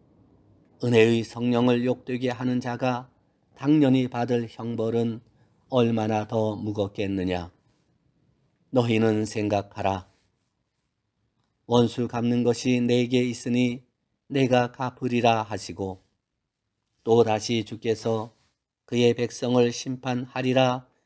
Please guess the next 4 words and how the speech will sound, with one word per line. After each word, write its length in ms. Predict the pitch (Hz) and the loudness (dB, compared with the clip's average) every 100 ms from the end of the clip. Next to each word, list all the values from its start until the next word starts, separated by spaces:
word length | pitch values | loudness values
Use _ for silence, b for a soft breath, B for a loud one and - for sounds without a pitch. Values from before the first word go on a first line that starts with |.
| _ | _
말씀하신 680 | 123 131 - 123 123 123 120 | -4 -4 -4 -4 -4 -4 -2
것을 540 | 117 110 120 117 113 - _ - | -2 0 2 2 0 -8 _ -6
우리가 580 | 120 113 117 113 104 - | -2 0 2 2 0 -4
아노니 720 | 107 107 104 104 101 101 | -4 0 2 4 4 2